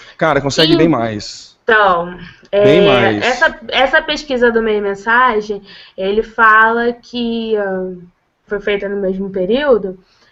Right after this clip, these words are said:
Speaker 2: fa-, separam, né, T V paga de T V aberta.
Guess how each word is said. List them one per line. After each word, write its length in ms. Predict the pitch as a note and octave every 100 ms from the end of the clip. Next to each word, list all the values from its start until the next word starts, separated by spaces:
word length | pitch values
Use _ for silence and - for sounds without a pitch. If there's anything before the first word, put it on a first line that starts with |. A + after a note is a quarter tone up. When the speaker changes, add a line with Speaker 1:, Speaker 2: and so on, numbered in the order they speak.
| _ _ _
Speaker 2:
fa-, 320 | - A#3 A3 A3+
separam, 640 | C#4+ C4+ D#4 D4+ D#4+ B3
né, 200 | A3+ G#3
T 140 | G#3+ A3
V 200 | A3+ A3+
paga 380 | A#3 A3+ A#3
de 140 | A#3+ -
T 160 | B3
V 140 | A3+ A#3
aberta. 640 | A3+ A3 G3+ G3+ - F#3